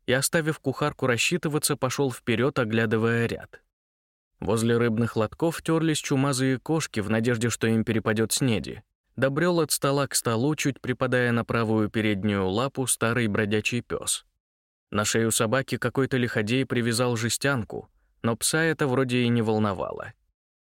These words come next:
Чуть дальше по ряду торговали овощами.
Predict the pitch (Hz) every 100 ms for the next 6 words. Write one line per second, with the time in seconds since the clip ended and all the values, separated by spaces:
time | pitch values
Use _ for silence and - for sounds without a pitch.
0 | _ _ _ _ _ _ _ - 139 120
1 | 147 127 143 120 123 135 156 143 - 127
2 | 123 117 123 123 113 113 - 95 - -